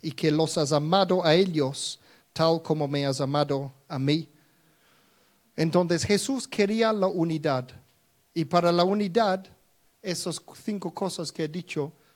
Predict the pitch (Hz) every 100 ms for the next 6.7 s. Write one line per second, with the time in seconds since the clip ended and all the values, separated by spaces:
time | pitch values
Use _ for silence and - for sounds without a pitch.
0 | _ - 151 143 143 143 156 151 147 -
1 | 143 170 151 151 156 139 - 156 - 190
2 | 170 165 143 - - 247 156 151 139 147
3 | - _ _ - 139 160 143 160 156 151
4 | - _ _ _ 147 135 - 165 165 160
5 | _ _ _ - 220 226 - 208 196 190
6 | 170 180 165 156 185 214 214